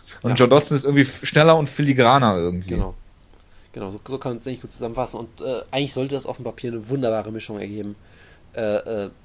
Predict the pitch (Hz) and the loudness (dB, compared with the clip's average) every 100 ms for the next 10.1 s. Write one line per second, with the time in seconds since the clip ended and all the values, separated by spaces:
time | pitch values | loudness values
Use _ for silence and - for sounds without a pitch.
0 | - 117 120 117 110 - - 120 123 - | -4 -2 -2 -2 -4 -8 -12 -8 -8 -6
1 | 123 139 143 - 123 131 113 110 107 110 | -4 -4 -6 -8 -10 -8 -8 -6 -6 -8
2 | 110 104 101 104 104 - 107 104 - - | -8 -8 -6 -6 -8 -8 -6 -8 -10 -20
3 | - - - - 117 123 127 131 123 117 | -20 -20 -20 -10 -6 -4 -6 -8 -10 -10
4 | 123 117 113 113 - 151 175 - 131 131 | -8 -8 -6 -8 -6 -6 -6 -6 -6 -6
5 | - 120 107 - - 123 123 117 - 127 | -8 -10 -10 -10 -6 -6 -6 -8 -8 -8
6 | 120 113 - 120 - 113 - 139 131 - | -8 -8 -12 -16 -14 -14 -12 -12 -10 -6
7 | 113 120 123 - 110 123 117 123 120 110 | -6 -6 -10 -12 -14 -14 -14 -10 -8 -8
8 | - 117 110 104 110 113 110 - _ _ | -8 -8 -8 -8 -8 -8 -8 -10 _ _
9 | _ _ - 113 127 117 117 - - 123 | _ _ -8 -6 -4 -4 -6 -8 -8 -6
10 | 131 | -6